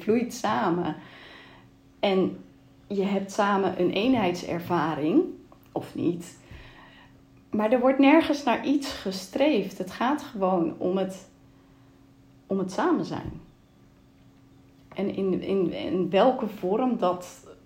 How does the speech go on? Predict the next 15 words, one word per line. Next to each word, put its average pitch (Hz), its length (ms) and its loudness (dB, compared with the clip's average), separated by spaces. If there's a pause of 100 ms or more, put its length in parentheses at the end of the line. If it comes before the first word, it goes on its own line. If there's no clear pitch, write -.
uiteindelijk 185 760 -4
ontstaat. 170 600 -2
Of 160 120 -10
dat 170 180 -8
dan 156 140 -4
inderdaad 147 440 -6
seks 220 300 -2
is, 190 320 -2
of - 140 -16
dat - 240 -10
je 151 100 -10 (480)
elkaar 170 300 -4
masseert, 240 760 -2
of, - 400 -8
ehm, 156 460 -6